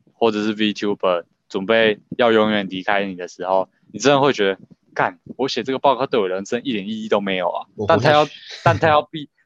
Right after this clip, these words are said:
Speaker 1: 他要毕业，对我人生影响很大欸。那我，哎，我，好，我看一下直播好了啦。
Speaker 2: <laughs>
Speaker 1: 然后一看就直接到天黑了。
Speaker 2: 嗯，你是说，你说某个可可的毕业，<laughs>
Speaker 1: 没有错。
Speaker 2: 毕业活动吗？哦。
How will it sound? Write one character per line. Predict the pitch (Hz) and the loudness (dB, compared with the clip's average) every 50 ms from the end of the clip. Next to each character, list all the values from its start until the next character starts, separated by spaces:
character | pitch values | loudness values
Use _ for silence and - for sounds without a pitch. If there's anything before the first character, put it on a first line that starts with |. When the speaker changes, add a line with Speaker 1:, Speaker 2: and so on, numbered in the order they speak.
| _ - | _ 0
Speaker 1:
他 | 170 | 2
要 | 175 170 | 2 2
毕 | - - 175 160 151 | 2 0 -2 0 2
业， | 165 156 135 131 | 4 4 4 4
对 | - 175 | 4 4
我 | 151 127 113 | 4 4 4
人 | 110 113 113 | 2 0 -2
生 | - 139 147 | -4 -6 -6
影 | 131 120 113 | -6 -6 -4
响 | - 135 113 95 | -2 -2 -2 -2
很 | 87 - | -2 0
大 | 120 110 95 87 | 2 2 2 0
欸。 | 85 - _ _ | -2 -6 _ _
那 | - 165 165 | 0 2 4
我， | 147 131 120 107 101 - _ - | 4 6 6 4 4 0 _ -2
哎， | 127 131 120 117 117 120 117 | 0 2 2 2 0 -2 -2
我， | 113 107 104 98 95 - _ _ _ | 0 0 0 0 -2 -4 _ _ _
好， | - 110 107 | 2 4 4
我 | 107 107 | 4 2
看 | 110 - 160 143 | 0 0 -2 0
一 | 127 | 0
下 | 135 156 135 123 87 | 2 2 2 0 -2
直 | - - - 107 | -6 -12 -20 -8
播 | - 120 117 117 | -4 0 2 4
好 | 110 98 90 | 4 2 2
了 | 87 87 85 | 0 -4 -6
啦。 | 85 82 82 _ _ _ _ _ _ - - - _ _ _ _ _ - | -10 -12 -12 _ _ _ _ _ _ -18 -18 -18 _ _ _ _ _ -10
Speaker 2:
<laughs> | - 110 101 90 - | -8 -8 -6 -4 -4
Speaker 1:
然 | 131 120 | -2 0
后 | 123 160 156 - - _ - | 2 2 2 0 -2 _ -12
一 | 123 | -10
看 | 120 - 180 151 139 | -4 -2 -2 -2 -2
就 | 135 139 | -4 -8
直 | 127 - | -10 -12
接 | 107 113 120 117 | -10 -8 -6 -2
到 | 110 123 120 | -2 -2 -2
天 | 117 113 104 | -2 -4 -6
黑 | 101 104 101 98 95 | -6 -6 -8 -6 -6
了。 | 95 95 104 104 _ _ _ _ _ | -8 -10 -12 -14 _ _ _ _ _
Speaker 2:
嗯， | - 104 101 104 104 104 101 101 101 | -8 -6 -6 -4 -4 -4 -6 -6 -6
你 | 104 107 117 127 | -6 -4 -4 -2
是 | 127 | -2
说， | 131 131 131 131 131 135 123 120 | 0 0 0 0 0 -2 -4 -6
你 | 117 117 | -6 -4
说 | 117 143 | -4 -4
某 | 147 131 113 104 101 | -4 -2 -4 -4 -4
个 | 98 107 104 104 104 | -4 -4 -4 -4 -4
可 | 101 - - - 104 113 | -6 -8 -10 -10 -10 -10
可 | - - 110 101 92 | -6 -6 -4 -4 -4
的 | 95 92 92 92 90 90 - - | -4 -4 -4 -6 -8 -8 -12 -12
毕 | - 120 107 | -10 -8 -6
业， | 110 113 107 110 110 107 104 - _ _ _ _ _ _ - _ _ - - | -2 -2 0 0 -2 -4 -6 -12 _ _ _ _ _ _ -20 _ _ -6 -6
<laughs> | - - - - - 156 - - - - _ - - - _ _ | -6 -8 -12 -18 -20 -20 -20 -20 -20 -20 _ -20 -20 -20 _ _
Speaker 1:
没 | 104 | -6
有 | 101 110 | -4 -2
错。 | |
Speaker 2:
毕 | 120 | -2
业 | 117 | -2
活 | 107 107 104 | -2 -2 -2
动 | 101 98 95 95 107 | -2 -2 -2 -4 -4
吗？ | 104 101 - | -6 -8 -8
哦。 | 98 95 87 82 87 | -8 -8 -8 -10 -8